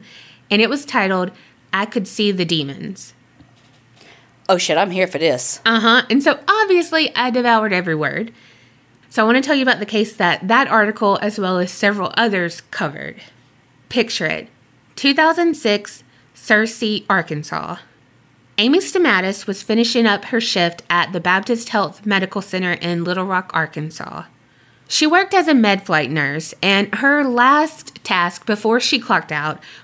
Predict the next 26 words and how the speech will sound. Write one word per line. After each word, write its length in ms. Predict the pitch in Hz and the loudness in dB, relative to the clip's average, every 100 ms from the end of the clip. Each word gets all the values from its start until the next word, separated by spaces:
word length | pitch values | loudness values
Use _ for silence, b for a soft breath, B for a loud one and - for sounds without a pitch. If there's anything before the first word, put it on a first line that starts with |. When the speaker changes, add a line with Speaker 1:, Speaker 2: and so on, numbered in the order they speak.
| - | -2
Speaker 1:
was 180 | 208 208 | -2 0
to 80 | |
help 240 | 220 233 226 | 2 0 0
treat 240 | - 240 | 0 2
a 60 | 277 | 2
patient 520 | 277 - 170 - 170 | 0 -2 0 -2 -4
who 100 | - | -2
had 100 | 185 | -2
been 200 | 175 170 | 0 -2
burned. 500 | 160 143 147 135 165 - b b b b b _ | -2 -4 -6 -12 -14 -18 b b b b b _
That 200 | 233 - | 0 2
patient 360 | 262 254 262 | 2 2 0
was 120 | 196 190 | -2 0
on 100 | 220 | 2
a 60 | 320 | 2
stretcher, 540 | 339 247 240 269 240 | 0 0 0 2 2
and 260 | 226 196 190 | 2 0 -2
Amy 300 | 190 220 262 | 0 2 2
wheeled 340 | 226 185 208 233 | 2 2 0 0
the 60 | |
patient 380 | 269 277 277 285 | 0 0 0 0
inside 440 | 269 269 233 202 196 | 0 0 0 0 -2
and 180 | 190 190 | -4 -2
completed 460 | 190 190 185 190 | -4 -2 0 0
her 120 | 175 180 | 0 -2
report. 480 | 160 - 147 139 | -2 -4 -10 -10